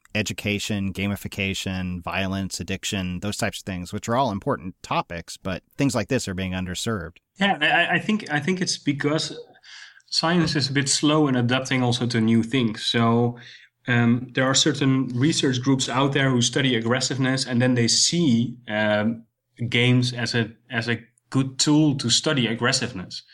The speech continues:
Speaker 2: And hardly anybody is out there who, that are research groups out there who want to study the, the functions of games and what they do to players and what they, more from the, the gaming angle itself. And I think that's, that's a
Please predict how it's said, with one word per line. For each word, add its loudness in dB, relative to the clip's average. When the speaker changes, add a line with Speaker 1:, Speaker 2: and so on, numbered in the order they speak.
Speaker 2:
And 2
hardly -2
anybody 0
is -2
out 0
there 0
who, 0
that -4
are 0
research 2
groups 0
out 0
there 2
who 4
want 2
to -2
study 2
the, 0
the -6
functions 0
of -6
games 2
and -2
what 0
they 2
do 0
to -4
players 2
and 0
what 0
they, 0
more 4
from 2
the, -2
the -2
gaming 2
angle 0
itself. -2
And -4
I 2
think 0
that's, -2
that's -2
a -2